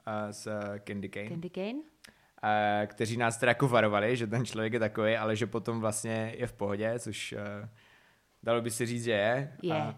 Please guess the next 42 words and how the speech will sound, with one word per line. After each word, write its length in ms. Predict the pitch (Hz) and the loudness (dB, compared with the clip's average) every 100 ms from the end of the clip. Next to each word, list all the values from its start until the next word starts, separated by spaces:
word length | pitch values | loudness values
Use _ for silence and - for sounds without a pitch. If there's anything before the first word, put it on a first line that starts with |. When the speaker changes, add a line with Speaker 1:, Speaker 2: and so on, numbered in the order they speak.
| - | -2
Speaker 2:
je, 120 | 180 202 170 | 2 4 4
je 60 | |
jako 220 | 185 185 | 0 -4
maximálně 600 | 190 214 - 233 214 220 | -2 -2 -4 -4 0 0
v 60 | 214 | -2
pohodě 380 | - 208 214 196 | -2 -2 0 0
je. 260 | 175 165 160 | 0 -2 -2
Speaker 1:
<laughs> 100 | 113 | 2
maximálně 460 | 175 147 - - 165 | 4 4 0 2 2
v 60 | 143 | 4
pohodě 300 | 147 143 139 | 4 4 4
a 80 | |
někdy 340 | 135 139 135 151 | 2 2 2 4
až 160 | 147 127 | 4 4
moc 240 | 135 - | 2 0
v 40 | - | 0
pohodě, 560 | 143 156 139 - 147 - - - | 4 4 4 0 -2 -4 -2 2
<laughs> 360 | - - - | 2 2 -14
což 180 | - 131 | -8 -4
je 140 | 127 | -2
na 300 | 120 117 113 | 0 2 0
náš 260 | 120 120 - | -2 -4 -4
vkus 520 | - _ - 123 - | -12 _ -8 -6 -4
možná, 560 | 131 120 127 123 117 120 | -6 -6 -2 0 -2 -4
eh, 320 | - 120 117 | -8 -8 -10
trošku 420 | 120 120 110 - | -8 -8 -8 -8
jako, 480 | 113 110 123 117 113 - - - - - - | -8 -6 -6 -6 -8 -12 -20 -20 -20 -20 -4
eh, 220 | 113 110 | -2 0
zvláštní, 460 | 113 110 110 127 117 | 4 4 4 -2 -2
ale, 500 | 113 113 110 110 110 - | 4 6 6 2 -2 -2
eh, 220 | 110 107 | 0 0
nakonec 400 | 113 113 117 113 | -2 -2 -4 -2
to 60 | 104 | -2
dopadlo, 400 | 107 143 135 135 | 2 4 4 2
pražičku 440 | 113 113 107 95 | -2 -4 -8 -2
máme, 360 | 104 123 127 120 | 0 2 2 -2
pražíme 600 | 120 110 120 120 113 - - | -2 -4 -2 -2 -4 -8 -8
a 580 | 113 113 110 104 107 110 _ | -4 -2 -2 -4 -6 -10 _
snažíme 440 | - - 113 117 110 | -16 -6 -4 -2 -2
se 140 | 117 | -2
to 340 | 117 113 110 - | 0 2 0 -2
dá-, 640 | 110 104 107 104 104 104 | -4 0 0 0 0 -2